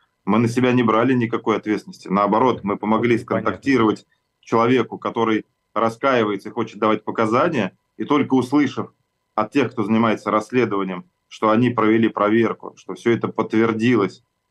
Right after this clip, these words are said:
Speaker 1: и что они его рассматривают именно как свидетеля, потому что человек выполнял приказы, и потому что его защищает конвенция, и именно он, э,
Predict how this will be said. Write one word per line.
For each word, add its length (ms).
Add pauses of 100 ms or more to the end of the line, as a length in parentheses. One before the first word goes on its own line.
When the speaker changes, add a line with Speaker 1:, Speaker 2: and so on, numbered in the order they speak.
(140)
Speaker 1:
и 100
что 220
они 180
его 160
рассматривают 640
именно 380
как 180
свидетеля, 760 (380)
потому 300
что 160
человек 320
выполнял 440
приказы, 640 (480)
и 40
потому 280
что 140
его 160
защищает 460
конвенция, 560
и 140
именно 260
он, 260 (380)
э, 280